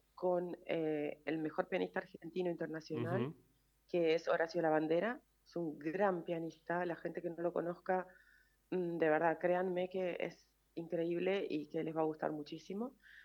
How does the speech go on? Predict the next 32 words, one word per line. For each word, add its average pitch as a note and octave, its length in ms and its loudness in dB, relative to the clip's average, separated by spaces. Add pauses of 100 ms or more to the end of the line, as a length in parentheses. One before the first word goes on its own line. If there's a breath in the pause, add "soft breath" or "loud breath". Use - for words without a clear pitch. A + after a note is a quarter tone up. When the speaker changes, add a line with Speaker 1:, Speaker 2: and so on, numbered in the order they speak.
Speaker 1:
Vamos F3 260 2
a F3 40 -4
hacer E3+ 400 2
en D#3+ 120 -4
el D3+ 80 -2
Teatro E3+ 220 0
Municipal F#3+ 720 0 (380 soft breath)
a E3+ 180 2
las D#3+ 460 -2
ocho D#3+ 720 0 (480)
de D#3+ 180 -2
la D3 120 0
noche F3+ 400 2
un D#3 460 -2
concierto D#3 1000 0
de, C#3+ 160 -2
de C#3 160 -6
piano C#3+ 540 0
y - 260 -6
con D3+ 180 -2
algunas C#3+ 300 0
sorpresas. F#3 720 0 (760 loud breath)
Y A3 140 4
ahí G3+ 360 2
también G3+ 420 -2
tengo F3 200 -2
la, E3 180 -6 (220)
la D3+ 140 0
gran F3 260 0
alegría F#3+ 380 0
de F3 80 2
contarles E3+ 440 -2